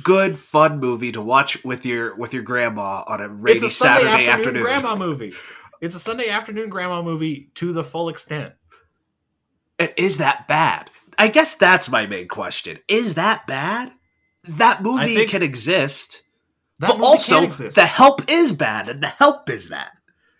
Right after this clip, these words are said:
Speaker 2: Yes. I think that movie can exist. I think that movie should not win Best Picture, but I think that movie can exist.
Speaker 1: <laughs> It has a right to exist.
Speaker 2: It has a
Speaker 1: Um,
Speaker 2: right to exist. All mo-,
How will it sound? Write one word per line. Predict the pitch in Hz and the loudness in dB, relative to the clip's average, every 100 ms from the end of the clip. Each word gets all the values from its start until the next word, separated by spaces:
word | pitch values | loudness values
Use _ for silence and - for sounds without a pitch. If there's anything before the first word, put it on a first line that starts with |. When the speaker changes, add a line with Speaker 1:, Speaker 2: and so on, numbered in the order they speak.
| _ _ _ _ | _ _ _ _
Speaker 2:
Yes. | 120 156 160 - - _ _ _ _ _ _ _ _ _ 143 | -12 -8 -8 -8 -20 _ _ _ _ _ _ _ _ _ -10
I | 143 | -6
think | 247 | -6
that | 269 220 | -6 -6
movie | 190 185 | -8 -8
can | - 156 147 | -10 -10 -8
exist. | 123 107 78 - _ | -10 -12 -14 -20 _
I | 120 | -14
think | - 170 | -10 -10
that | 190 156 | -8 -8
movie | 147 139 | -6 -6
should | 135 127 107 | -8 -10 -6
not | 120 123 | -8 -8
win | 120 | -12
Best | 113 113 - | -10 -12 -10
Picture, | 202 131 110 - _ _ | -10 -10 -12 -14 _ _
but | 98 | -18
I | 101 | -14
think | 131 | -12
that | 127 107 | -12 -12
movie | 107 104 | -14 -16
can | - 92 | -18 -18
exist. | 87 - - - - _ _ _ _ _ _ _ _ _ - | -18 -20 -20 -20 -20 _ _ _ _ _ _ _ _ _ -10
Speaker 1:
<laughs> | - | -4
It | 175 - - - - - - - 170 | -2 0 0 0 -2 -16 -16 -4 0
has | 165 226 180 | 6 4 4
a | 156 | 0
right | 147 180 147 | 2 0 0
to | - 127 | -6 -6
exist. | 107 - 87 80 - - - - 156 - | -6 -8 -12 -10 -12 -14 -16 -16 -8 -4
Speaker 2:
It | 131 165 | 2 4
has | 135 117 | 4 2
a | |
Speaker 1:
Um, | 185 | 0
Speaker 2:
right | 180 185 - | -2 -2 -4
to | 120 | -12
exist. | 87 92 - | -12 -14 -6
All | 226 359 294 | -2 -2 -4
mo-, | 214 | -10